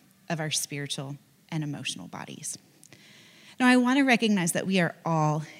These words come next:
in very different seasons today. Some are in hard places, some are in good places, places of growth. And yet, I think one thing we can all do today in response to this sermon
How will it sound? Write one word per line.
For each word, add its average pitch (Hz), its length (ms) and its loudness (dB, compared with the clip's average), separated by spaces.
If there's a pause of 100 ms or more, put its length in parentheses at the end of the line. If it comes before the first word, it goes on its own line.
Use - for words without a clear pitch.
in 185 160 4
very 165 420 0
different 151 320 -8
seasons 139 420 -6
today. - 320 -10 (560)
Some 208 280 0
are 196 80 2
in 190 100 2
hard 185 260 -2
places, 214 380 -2
some 175 280 2
are 170 60 -2
in 165 160 -4 (320)
good 190 200 -2
places, - 420 -4
places 185 380 -2
of 170 100 -2
growth. 147 560 -4 (760)
And 233 140 6
yet, 240 240 2
I 226 100 2
think 247 260 0
one 240 260 4
thing 254 180 2
we 196 100 2
can 190 280 -2
all 185 180 0
do 170 160 -2
today 143 540 -6
in 190 100 0
response 208 600 0
to 214 80 2
this 185 160 0
sermon 143 500 0